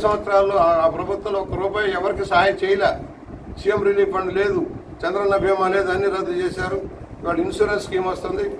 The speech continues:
ఇరవై ఐదు లక్షల రూపాయల దాకా ఫ్రీగా వైద్యం చేసే సౌకర్యం వస్తా ఉంది. దాన్ని కూడా సద్వినియోగం చేసుకోవాలి. ఆ,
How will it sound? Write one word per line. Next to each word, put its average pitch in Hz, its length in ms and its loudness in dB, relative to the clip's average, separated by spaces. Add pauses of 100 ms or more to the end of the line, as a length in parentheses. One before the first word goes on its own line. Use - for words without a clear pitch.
(340)
ఇరవై 190 240 2
ఐదు 190 160 2
లక్షల 196 320 -2
రూపాయల 190 340 -2
దాకా 170 160 0 (120)
ఫ్రీగా 208 260 4 (100)
వైద్యం 180 360 -2
చేసే 175 200 -2 (140)
సౌకర్యం 175 400 -2
వస్తా 170 220 -2
ఉంది. 185 100 -4 (100)
దాన్ని 180 240 2
కూడా 175 200 -4
సద్వినియోగం 165 480 0
చేసుకోవాలి. 165 420 -2 (500)
ఆ, 143 40 4